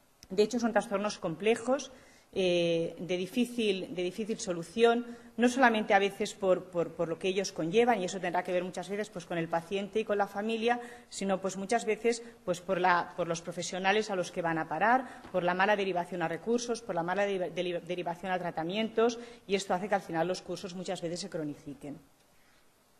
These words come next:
Eh, el apa, referido a los trastornos de conducta alimentaria, ya lo hemos hablado también, eh, orienta como curso crónico, eh, un curso de más de diez años, de diez, de diez años o más de duración,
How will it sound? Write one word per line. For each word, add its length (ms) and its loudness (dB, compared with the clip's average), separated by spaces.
Eh, 800 2
el 160 2
apa, 280 8
referido 340 2
a 20 4
los 140 0
trastornos 320 -6
de 40 -12
conducta 300 -2
alimentaria, 640 2
ya 160 0
lo 60 -2
hemos 180 -6
hablado 240 0
también, 480 0
eh, 240 2
orienta 440 0
como 260 -4
curso 460 -4
crónico, 640 2
eh, 280 2
un 100 -4
curso 260 -6
de 140 0
más 180 -2
de 120 -4
diez 240 -6
años, 260 4
de 80 -4
diez, 240 -2
de 140 -4
diez 200 -2
años 320 -4
o 40 -8
más 160 -4
de 80 -6
duración, 600 2